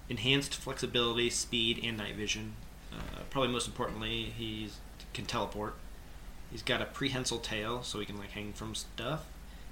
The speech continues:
He's got the ability to stick to walls and camouflage in, camouflage in shadows. And, uh, here's a pre-, brief bio.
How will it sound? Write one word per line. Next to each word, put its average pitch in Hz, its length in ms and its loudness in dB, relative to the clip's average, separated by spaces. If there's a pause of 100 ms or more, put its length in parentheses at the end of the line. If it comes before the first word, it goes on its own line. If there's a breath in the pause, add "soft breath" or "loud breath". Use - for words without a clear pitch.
(120)
He's 123 100 -6
got 120 120 0
the 123 80 4
ability 120 460 6
to 110 360 0
stick - 300 -2
to - 80 0
walls 147 580 8 (100)
and 117 300 2
camouflage 117 560 0
in, 117 240 -2 (140)
camouflage 127 580 -2
in 113 180 -4
shadows. - 680 -4 (1120 soft breath)
And, 117 400 2
uh, 110 300 2 (520)
here's 135 180 -2
a - 40 -6 (480)
pre-, 127 360 -2 (340)
brief 139 320 6 (180)
bio. 104 460 2